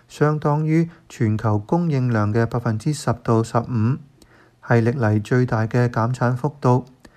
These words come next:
沙特阿拉伯同俄羅斯之前達成嘅減產協議喺三月底到期，兩國打起價格戰，雙方都表示同意大幅減產與否，取決於美國及opec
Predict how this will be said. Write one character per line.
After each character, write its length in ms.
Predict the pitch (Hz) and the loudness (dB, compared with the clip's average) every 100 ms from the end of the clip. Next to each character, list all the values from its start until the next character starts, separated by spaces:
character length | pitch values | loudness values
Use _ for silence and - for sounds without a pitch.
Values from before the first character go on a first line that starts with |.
| _ _ | _ _
沙 220 | - 160 | -4 0
特 80 | 151 | 2
阿 100 | 135 | 2
拉 140 | 127 147 | 2 2
伯 220 | 139 127 | 2 0
同 260 | - 110 | -2 -4
俄 60 | 104 | -2
羅 180 | 101 107 | 0 -2
斯 300 | - 175 180 - - - | 0 0 0 -4 -20 -10
之 120 | - | -4
前 220 | 147 110 | 0 0
達 200 | 101 110 | 0 -2
成 260 | 117 117 101 | -2 -4 -2
嘅 180 | 123 120 | 0 0
減 260 | 117 110 | 0 -2
產 180 | 123 139 | 0 -2
協 220 | 139 131 - | 0 -2 -2
議 300 | 131 123 - - _ - | 0 0 0 -12 _ -2
喺 160 | 131 | -2
三 300 | 143 - 165 | -2 -2 -2
月 100 | 156 | 0
底 200 | 113 117 | 0 0
到 240 | 127 110 107 | 2 2 2
期， 360 | 117 107 - - - _ _ _ | 2 2 0 -8 -20 _ _ _
兩 300 | - 113 131 | 2 4 4
國 280 | 143 139 139 | 4 4 2
打 180 | - 120 | 2 2
起 140 | 135 151 | 4 2
價 200 | 127 127 | 0 2
格 100 | 127 | 0
戰， 400 | 123 147 143 156 - _ | 0 0 0 -2 -12 _
雙 300 | - 156 156 | -4 0 0
方 200 | 151 151 | 2 0
都 120 | 156 | 0
表 200 | 151 113 | 0 0
示 300 | 123 135 127 - - _ | 2 2 2 0 -14 _
同 300 | - 117 113 | -4 0 0
意 120 | 127 143 | 0 0
大 220 | 135 117 | 0 0
幅 140 | - | 0
減 340 | 170 113 117 143 | 0 0 0 0
產 240 | 127 139 | 0 2
與 160 | 117 117 | 2 2
否， 360 | 117 110 160 - - _ | 4 4 4 -2 -20 _
取 160 | - 165 | 0 0
決 200 | 165 170 | 2 -2
於 160 | 175 | 0
美 280 | 175 123 110 | 0 2 0
國 260 | 123 127 127 | 2 2 2
及 80 | 120 107 - | 0 -2 -2
opec 480 | 143 160 156 117 | 0 2 2 0